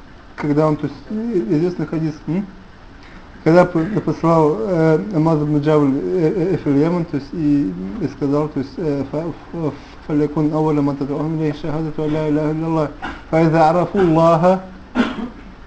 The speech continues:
Да, то есть это у-, у-, указывает на то, а у нас, а, они ахлю китаб, то есть, э, у-, бейнахум аль-уляма, и они поклоняются, и они же поклонялись, э, Аллаху, но делали ширк.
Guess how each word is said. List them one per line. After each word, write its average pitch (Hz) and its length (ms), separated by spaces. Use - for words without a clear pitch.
Да, 151 160
то 160 80
есть - 100
это 160 140
у-, 165 140
у-, 170 240
указывает 175 400
на 175 80
то, 196 120
а 190 60
у 190 80
нас, 190 160
а, 185 280
они 185 160
ахлю 190 180
китаб, 185 400
то 269 60
есть, - 160
э, 185 160
у-, 202 500
бейнахум 160 400
аль-уляма, 151 580
и 175 60
они 160 180
поклоняются, 170 720
и 151 60
они 160 100
же 156 100
поклонялись, 170 600
э, 160 100
Аллаху, 151 320
но 143 140
делали 190 300
ширк. 165 220